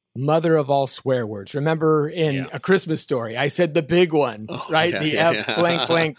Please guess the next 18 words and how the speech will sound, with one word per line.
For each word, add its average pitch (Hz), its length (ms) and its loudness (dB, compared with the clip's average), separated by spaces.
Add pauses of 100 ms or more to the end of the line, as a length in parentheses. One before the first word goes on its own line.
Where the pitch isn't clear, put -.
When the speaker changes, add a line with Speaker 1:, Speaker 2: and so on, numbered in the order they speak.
(100)
Speaker 1:
blank 190 360 2
word. 151 260 2
Uh, 156 200 -2 (180)
that 208 200 2
was 202 180 2
the 175 120 -2
top 196 400 -2
Speaker 3:
<laughs> - 20 -12
Speaker 1:
swear 185 420 2
word 147 240 0
when 143 140 -2
we 165 160 4
were 160 120 2
growing 151 380 2
up. 139 240 -4
That 175 180 2
was 220 200 2
it. - 240 -2